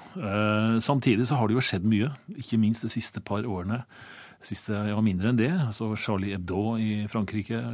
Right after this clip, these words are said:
Kruttønnen i Danmark. Eh, alt dette som har, som har skjedd. Og i begynnelsen av boka så går, så går han dypt inn i, eh, Charlie Hebdo, eh, affæren, da, og i, har intervjuet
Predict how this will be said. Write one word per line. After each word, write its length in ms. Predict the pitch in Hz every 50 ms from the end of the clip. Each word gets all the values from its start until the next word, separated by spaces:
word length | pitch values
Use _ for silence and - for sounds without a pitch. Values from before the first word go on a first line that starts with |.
| 117 110
Kruttønnen 600 | - 120 120 110 - - 104 101 98 101 104 107
i 140 | 110 113 107
Danmark. 500 | 110 107 104 101 98 104 101 - - - - - - - - - - - - - - -
Eh, 120 | - 107
alt 240 | 110 123 123 117 107
dette 220 | - 117 101 - 104
som 160 | - 120 113 104
har, 260 | 101 98 98 101 104 107 107 104 101 92
som 220 | 92 - - 113 95
har 240 | 98 92 92 95 98 95 110 110 110
skjedd. 420 | - - - - - 92 87 87 92
Og 280 | 113 117 127 - 160 - - _
i 200 | - 117 131 139
begynnelsen 640 | 135 123 139 143 131 117 101 98 104 - - 143 151
av 80 | 156 147
boka 320 | 143 123 98 - 131 131
så 160 | 120 - 139 131
går, 320 | 117 113 101 98 104 98 - - - - - - - -
så 180 | - - 123
går 300 | 107 104 101 101 107 104 107
han 200 | 110 110 117 120 120 127 - 139 123 120 123 123
dypt 380 | 101 - 170 - - - - -
inn 220 | 143 120 120 123 120
i, 140 | 117 117 113 117 120 110
eh, 260 | 123 123 120 117 117
Charlie 380 | 113 - 123 113 104 107 110 117
Hebdo, 260 | 110 95 104 110 104 101 98 104 - - 117 143
eh, 840 | 135 113 110 107 107 107 104 104 101 98 98 95 92 85 82 92 90 90 -
affæren, 480 | - - - - 87 123 147 170 196
da, 80 | 196 - -
og 500 | - 135 127 120 117 107 107 110 - -
i, 320 | 139 104 - - - - -
har 160 | - 131 131
intervjuet 680 | 131 113 139 131 127 110 104 123 143 165 175 165 143